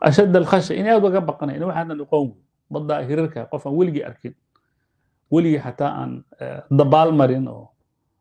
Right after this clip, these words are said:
mid duudeed iyo mid caga wareejin iyo mid hoos loo kacay, intaba aan aqoon,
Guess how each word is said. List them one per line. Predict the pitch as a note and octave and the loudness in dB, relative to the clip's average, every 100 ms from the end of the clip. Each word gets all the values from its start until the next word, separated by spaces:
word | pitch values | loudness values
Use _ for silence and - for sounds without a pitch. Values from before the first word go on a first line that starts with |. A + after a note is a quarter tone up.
| _ | _
mid | D3 D#3 C3 | -4 -2 0
duudeed | D3 C#3+ D#3 D3+ | 0 2 2 2
iyo | - B2+ | -4 -8
mid | C#3 D3+ | -8 -8
caga | A#2+ C3+ | -8 -4
wareejin | C3+ C3+ C3 C3 D3+ | -2 -2 -4 -4 -6
iyo | C3+ | -4
mid | D3+ | -6
hoos | B2+ D3 D3 | -4 -6 -4
loo | C#3+ C#3 | -6 -6
kacay, | C3 C3 F3 | -8 -8 -4
intaba | G3+ G#3 G#3 | 0 0 0
aan | F#3 D3+ | -2 -6
aqoon, | C3 - C3+ | -10 -10 -10